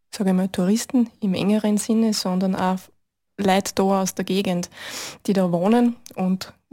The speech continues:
das Angebot, das ja reichlich vorhanden ist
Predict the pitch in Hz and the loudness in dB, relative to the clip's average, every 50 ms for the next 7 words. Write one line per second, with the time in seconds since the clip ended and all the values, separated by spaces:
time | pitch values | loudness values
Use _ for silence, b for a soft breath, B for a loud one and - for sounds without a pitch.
0 | 254 - - - 185 - - - - _ _ _ _ _ - 143 185 208 226 233 | -16 -8 -4 -4 -4 -4 -6 -12 -18 _ _ _ _ _ -2 0 2 2 0 0
1 | - 214 208 226 233 - - - 202 196 196 - - - - - - b b b | 2 0 0 0 -2 -6 -8 -4 -4 -4 -2 -4 -6 -6 -8 -10 -10 b b b
2 | b b _ _ _ _ _ _ _ _ _ _ _ _ _ _ - 185 202 208 | b b _ _ _ _ _ _ _ _ _ _ _ _ _ _ -2 0 0 0
3 | 226 - - 233 214 180 170 185 233 247 - 254 240 226 - - - - - 208 | 0 -2 -6 -10 -8 -4 -2 -2 -2 -2 -4 -8 -8 -8 -10 -12 -10 -8 -8 -6
4 | 196 196 190 196 233 233 - 254 233 - 233 254 269 - - - - - | -4 -4 -4 -4 -4 -6 -6 -6 -6 -4 -2 -2 -2 -4 -6 -8 -12 -12